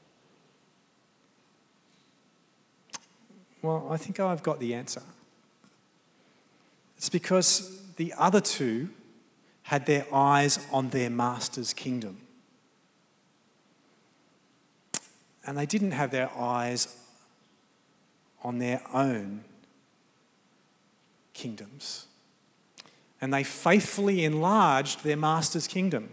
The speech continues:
through their best efforts with what they had. While the one talent guy, well, the only thing he worried about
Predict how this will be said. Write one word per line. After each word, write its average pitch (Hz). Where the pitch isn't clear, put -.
through 220
their 170
best -
efforts 160
with 160
what 180
they 165
had. 151
While 160
the 147
one 190
talent 139
guy, 127
well, 147
the 175
only 220
thing 175
he 208
worried 123
about 113